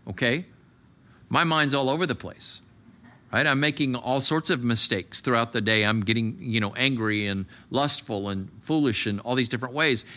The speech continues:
And I have to reel myself back in. And I have to say, "No, that's not me.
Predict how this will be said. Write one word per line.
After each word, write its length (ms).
And 120
I 40
have 120
to 120
reel 300
myself 420
back 280
in. 180
And 100
I 40
have 100
to 80
say, 160
"No, 200
that's 280
not 340
me. 360